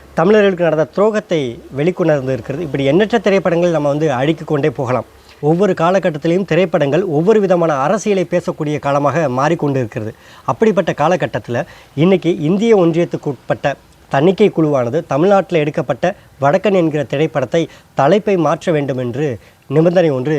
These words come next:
விதிக்கப்பட்டிருக்கிறது. எதற்கு தலைப்பை மாற்றணும் அப்படின்னா, வடக்கன் என்கிற ஒரு சொல்லாடல் என்பது இங்கு பிரிவினையை ஏற்படுத்துகிறது என்று தணிக்கை குழுவானது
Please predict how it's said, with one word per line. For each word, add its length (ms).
விதிக்கப்பட்டிருக்கிறது. 760
எதற்கு 280
தலைப்பை 280
மாற்றணும் 400
அப்படின்னா, 300
வடக்கன் 360
என்கிற 320
ஒரு 160
சொல்லாடல் 480
என்பது 320
இங்கு 140
பிரிவினையை 400
ஏற்படுத்துகிறது 600
என்று 180
தணிக்கை 380
குழுவானது 420